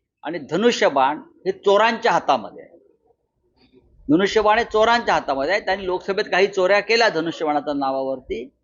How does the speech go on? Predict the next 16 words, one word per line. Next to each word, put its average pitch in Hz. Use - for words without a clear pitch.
पण 147
विधानसभेला 147
ते 202
जमणार 151
नाही. 98
तुम्हाला 202
आजही 208
हिंदू 190
मतांसाठी 185
योजना 165
आखाव्या 180
लागतात, 127
कामं 170
काय 277
केलीत 247
तुम्ही? 107